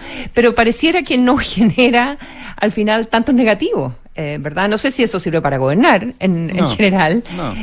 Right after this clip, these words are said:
Speaker 1: Eh, y evidentemente que el año dos de Sebastián Piñera, eh, era, era más complejo y, mm, no me acuerdo qué pasaba el año dos de Michelle Bachelet, para ser bien honesta.
Speaker 2: Eh,
Speaker 1: Tendría que ir a
Speaker 2: Cabal,
Speaker 1: buscar.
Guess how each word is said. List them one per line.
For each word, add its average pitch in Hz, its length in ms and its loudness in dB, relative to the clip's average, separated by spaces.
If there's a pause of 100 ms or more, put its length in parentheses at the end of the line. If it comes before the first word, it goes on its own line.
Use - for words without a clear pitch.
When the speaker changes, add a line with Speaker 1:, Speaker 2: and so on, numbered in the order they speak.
Speaker 1:
Eh, 165 580 0 (100)
y 208 140 2
evidentemente 190 640 2
que 175 80 -2
el 175 80 2
año 170 320 2
dos 160 160 0
de 165 80 0
Sebastián 160 380 0
Piñera, 160 840 0
eh, - 680 -2
era, 156 240 0
era 143 360 -2
más 143 160 -2
complejo 165 760 0
y, 151 520 -4
mm, 135 420 -4
no 185 80 4
me 202 80 4
acuerdo 196 220 0
qué 190 60 -2
pasaba 175 240 0
el 170 80 0
año 165 160 4
dos 160 100 2
de 170 60 0
Michelle 156 240 -2
Bachelet, 143 440 -6
para 143 200 -8
ser 143 220 -8
bien 143 260 -2
honesta. 135 220 -4
Speaker 2:
Eh, - 20 -12
Speaker 1:
Tendría 92 240 2
que 85 60 0
ir 92 80 -2
a 92 40 -2
Speaker 2:
Cabal, 127 260 4
Speaker 1:
buscar. - 200 0